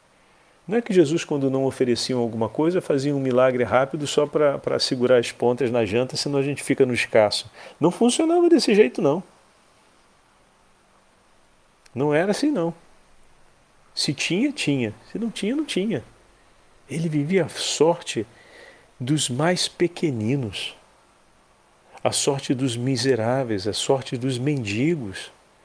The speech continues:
O Senhor escolheu a condição de vida deles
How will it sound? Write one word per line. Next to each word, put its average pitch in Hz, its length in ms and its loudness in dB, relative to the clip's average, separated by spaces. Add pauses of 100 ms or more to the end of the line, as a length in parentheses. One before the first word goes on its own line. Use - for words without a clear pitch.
O 127 80 -2
Senhor 156 400 2
escolheu 147 1040 2 (880)
a 143 80 4
condição 185 920 2
de 156 120 -2
vida 160 260 0
deles 131 640 0